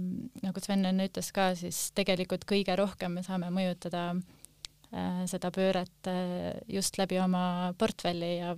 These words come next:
nende valikute, mis me oma klientidele kättesaadavaks teeme ja läbi selle võib-olla siis aidata kliente selles osas, et nad ei peaks kartma rohepesu, õpetada neid, äh, lugema tehnilisi andmeid või näitama neile,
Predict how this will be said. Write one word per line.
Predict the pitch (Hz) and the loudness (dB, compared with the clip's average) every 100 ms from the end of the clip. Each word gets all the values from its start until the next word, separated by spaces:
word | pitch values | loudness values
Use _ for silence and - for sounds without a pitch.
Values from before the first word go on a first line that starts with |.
| 180 _ _ - | -8 _ _ -2
nende | 185 180 | 0 2
valikute, | 190 180 - 175 175 | 2 0 -4 -6 -4
mis | 180 180 | -2 -2
me | 180 | -2
oma | 180 175 180 | -2 -2 -2
klientidele | 185 180 180 185 202 | -2 -2 -2 -2 0
kättesaadavaks | 208 185 175 170 175 - | -2 -2 -4 -4 -6 -4
teeme | 180 175 175 175 | -2 -2 -2 -4
ja | 175 | -4
läbi | 170 175 | -4 -4
selle | 180 170 175 | -4 -2 -2
võib-olla | 175 170 180 | -2 -2 -2
siis | - 180 - - - - - _ _ _ _ _ - - - - | -2 -6 -6 -10 -20 -20 -20 _ _ _ _ _ -20 -20 0 6
aidata | 220 214 - 208 | 10 10 8 8
kliente | 220 226 - 196 190 190 190 196 | 10 10 10 6 6 6 4 4
selles | 220 202 196 | 8 8 6
osas, | 196 196 190 | 4 2 2
et | 185 | 2
nad | 185 | 0
ei | 190 208 | 4 6
peaks | 202 - | 6 4
kartma | 196 190 196 190 | 2 2 4 6
rohepesu, | 240 220 208 202 202 196 190 190 185 185 185 185 | 8 8 8 6 4 4 4 4 4 4 4 4
õpetada | 196 185 180 180 | 2 2 0 2
neid, | 180 180 180 - | 2 2 0 0
äh, | 180 180 | 0 2
lugema | 185 208 190 185 180 185 185 180 _ _ _ - - _ _ - | 4 6 6 6 4 4 0 -4 _ _ _ -20 -20 _ _ 0
tehnilisi | 202 185 190 196 | 4 4 2 4
andmeid | 196 208 196 185 180 | 6 6 6 4 2
või | 175 170 | 2 2
näitama | 185 180 175 175 | 2 2 0 2
neile, | 180 175 175 175 | 2 2 2 0